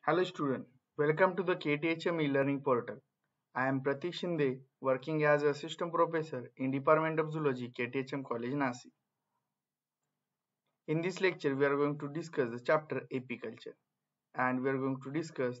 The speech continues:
the topic, the colony organization and division of labor seen in honeybee.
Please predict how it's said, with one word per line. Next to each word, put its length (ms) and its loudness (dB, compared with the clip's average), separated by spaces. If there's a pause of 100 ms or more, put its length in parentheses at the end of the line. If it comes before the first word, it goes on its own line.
the 80 -8
topic, 440 0 (600)
the 80 -6
colony 360 4
organization 880 2 (120)
and 220 -2
division 360 -2
of 180 2
labor 400 0 (100)
seen 220 0
in 200 0 (600)
honeybee. 380 -4